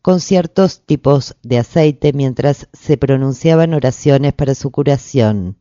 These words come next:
Nuevamente, Jesús se negó a participar en las discusiones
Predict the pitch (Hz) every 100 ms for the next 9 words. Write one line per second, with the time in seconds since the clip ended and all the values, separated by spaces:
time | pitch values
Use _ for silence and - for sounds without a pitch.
0 | - 139 131 135 160 147 135 131 127 _
1 | - 214 - 156 143 - - 151 139 135
2 | 160 175 147 135 - 139 139 143 - 151
3 | 135 123 135 - 127 - 165 165 170